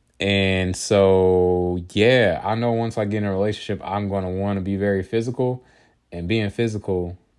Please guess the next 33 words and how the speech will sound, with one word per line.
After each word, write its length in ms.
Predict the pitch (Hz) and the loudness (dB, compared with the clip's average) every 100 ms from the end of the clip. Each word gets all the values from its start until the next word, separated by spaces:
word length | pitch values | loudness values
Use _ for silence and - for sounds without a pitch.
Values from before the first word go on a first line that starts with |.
| _ _ _ - | _ _ _ -8
leads 340 | 92 92 - | -4 -4 -6
to, 320 | - - 92 87 | -14 -8 -4 -2
uh, 300 | 85 80 78 _ _ _ _ _ _ _ _ _ _ _ _ _ _ _ _ | -2 -2 -6 _ _ _ _ _ _ _ _ _ _ _ _ _ _ _ _
relations 760 | - 90 101 98 - 76 - - _ - - - - _ _ 92 | -6 0 0 0 -8 -12 -14 -18 _ -18 -18 -20 -20 _ _ -2
and, 200 | 95 92 | 0 2
uh, 260 | 90 87 | 2 2
awakening 560 | 80 92 104 107 101 95 | 2 4 4 4 0 0
those 180 | 92 87 | -2 -2
sexual 480 | 104 98 - 98 92 | -2 -4 -4 -4 -2
desires. 720 | 92 98 101 92 78 78 - - | 2 6 6 6 2 -4 -10 -8
And 180 | 101 | -6
so 280 | 95 101 90 | -2 0 2
it's 80 | 90 | 0
hard 360 | - 104 101 95 | 0 2 2 0
once 240 | 117 131 | -2 0
they, 200 | 139 120 | 0 0
like, 240 | 98 101 | -2 -2
once 180 | 104 170 | -2 -2
they 140 | 165 135 | -2 0
get 140 | 123 | -2
turned 280 | 135 127 123 | -2 -2 0
on 160 | 127 | 0
for 80 | 127 | 0
me, 340 | 127 123 117 92 | -2 -2 -2 -2
like, 220 | 92 92 | -2 -2
it's 140 | 113 | -2
hard 280 | 113 110 104 | 2 2 2
for 120 | - | 0
me 140 | 101 95 | -4 -4
to 60 | |
turn 220 | 80 107 | -6 -8
them 140 | 95 92 | -6 -6
off. 320 | 85 76 - | -6 -10 -16